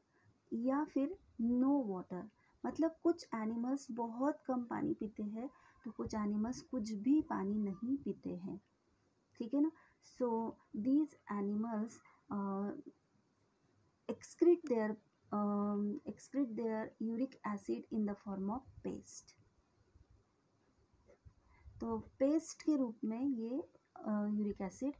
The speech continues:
excrete करते हैं। And, uh, ये animals ज़्यादातर water conserve करते हैं, ठीक है ना? बहुत ज़्यादा water conserve करते हैं ये animals,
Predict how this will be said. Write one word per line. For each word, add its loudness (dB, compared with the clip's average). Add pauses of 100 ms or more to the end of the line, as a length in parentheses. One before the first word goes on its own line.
(260)
excrete -6
करते -6
हैं। -8 (480)
And, 2
uh, -2 (960)
ये 0
animals -2
ज़्यादातर 0
water -4
conserve -2
करते -10
हैं, -18 (1160)
ठीक -6
है 4
ना? 4 (580)
बहुत 4
ज़्यादा 0
water -2
conserve -2 (100)
करते -6
हैं -4
ये -4
animals, -8